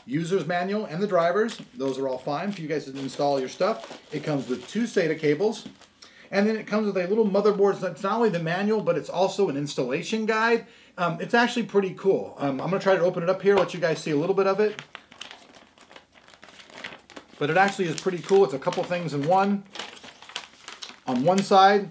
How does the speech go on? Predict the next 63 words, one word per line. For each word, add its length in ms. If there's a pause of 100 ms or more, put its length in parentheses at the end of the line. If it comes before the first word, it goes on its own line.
(480)
it's 140
got 320
the 60
basic 340
stuff 300
that 120
tells 280
you 140
about 440
what's 160
going 220
on 140
with 80
the 60
board. 380 (680)
And 100
then 80
I'm 80
gonna 100
flip 220
it 40
around. 260
The 60
other 100
one 100
actually 320
shows 380
the 40
board 280
and 180
all 240
the 80
stuff 260
that's 200
on 220
it. 140 (640)
All 200
the 80
features 380
and 140
so 200
such. 280
So 220
it's 100
pretty 260
good. 240
It's 140
actually 300
all 100
very 240
visual. 380
I 80
kinda 240
like 240
it. 120 (140)
Not 160
bad. 240
Not 100
many 160
companies 320
are 40
doing 220
that. 220